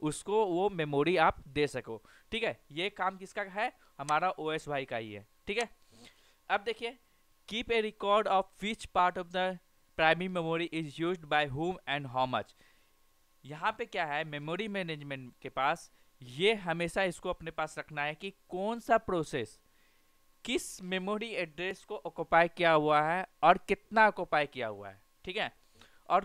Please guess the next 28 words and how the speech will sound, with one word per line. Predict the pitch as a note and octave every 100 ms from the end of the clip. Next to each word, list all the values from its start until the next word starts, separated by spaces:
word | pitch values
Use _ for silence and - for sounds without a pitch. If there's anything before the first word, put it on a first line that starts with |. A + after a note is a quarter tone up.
| -
कौन | G#3 A#3
सा | A#3 G#3
हमारा | F#3 F#3 G3
मेमोरी | F#3 E3+ E3+ F3+
का | - F#3
एड्रेस | D#3 D3 D#3+ F3+
जो | D#3
है | D3+ F#3+
वो | G3 -
खाली | D3+ D3 D3+
है, | A2+ A2 _ _ _ _ _
ठीक | A3+
है, | A3 -
ताकि | F3+ F3+ A3+
अगला | F3 E3 G3
जो | G3 G3
भी | G3+
जॉब | E3 E3
आए | E3 F3+ A3+
उसको | D#3+ - F3+
वो | F#3+
प्रोवाइड | G3+ E3 C#3+ C#3+
कर | - A#2
सके। | - A2 A2 _ _ _ _ C#3+
Distribute | F3 - G3+ A3+ G#3
the | A3
memory | G3+ F#3+ F#3+ G3+ G3+
while | D3+ E3